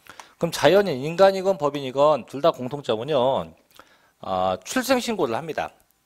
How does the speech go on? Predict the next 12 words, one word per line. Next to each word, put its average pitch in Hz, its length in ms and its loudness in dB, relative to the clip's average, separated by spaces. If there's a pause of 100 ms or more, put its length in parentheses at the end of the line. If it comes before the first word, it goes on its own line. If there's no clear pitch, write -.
(300)
그래서 127 180 -2
이제 139 240 -2 (360)
자연인은 139 800 2
출생신고를 190 760 0
한다고 135 320 0
하고, 101 560 -2 (520)
법인은 147 540 0 (400)
신고가 180 440 4
아니고 139 160 0
등기한다는 139 760 0
말을 101 180 -4
써요. 82 500 -8